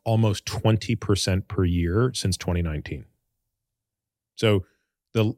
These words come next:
I couldn't get twenty twenty-two numbers yet. So at the time of, the time I did this analysis, which was last week, um, the twenty twenty-one numbers was about two hundred ten thousand Americans.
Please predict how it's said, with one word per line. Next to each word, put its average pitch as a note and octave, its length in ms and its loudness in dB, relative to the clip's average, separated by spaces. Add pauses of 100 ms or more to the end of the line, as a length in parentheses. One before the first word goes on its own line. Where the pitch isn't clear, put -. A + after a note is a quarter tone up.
(100)
I A2 40 -4
couldn't D3 300 2
get C3+ 160 2
twenty A#2+ 240 0
twenty-two A2+ 400 0
numbers F2+ 400 -2
yet. C2 180 -12
So - 60 -14
at F#2+ 80 -4
the G2+ 60 -4
time A2+ 220 4
of, F2 180 0 (460)
the G#2 200 0
time G2 240 -2
I F#2 60 2
did F#2 120 0
this F#2 140 -2
analysis, G2+ 400 0
which F2 100 -4
was E2 120 -4
last E2+ 260 -4
week, G2+ 240 -4 (640)
um, F2+ 600 -2 (1800)
the G#2+ 160 -2
twenty B2 400 0
twenty-one A2 1160 2 (100)
numbers F2+ 800 -6 (300)
was F#2 100 0
about F#2 240 0
two A#2 180 2
hundred F#2+ 320 4
ten F2+ 280 -4
thousand C#2+ 420 -6
Americans. - 640 -12